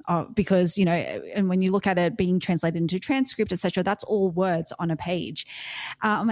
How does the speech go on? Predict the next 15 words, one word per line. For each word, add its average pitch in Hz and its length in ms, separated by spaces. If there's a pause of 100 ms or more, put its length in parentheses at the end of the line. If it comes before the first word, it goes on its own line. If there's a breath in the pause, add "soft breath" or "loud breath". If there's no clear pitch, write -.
and 226 360
what 269 280
that 453 220 (220)
essentially 208 420
boils 175 260
down 196 240
to 180 160
is 175 420
this 226 180
is 277 100
how 202 460
you 180 320
are 180 160
going 170 400
to 170 380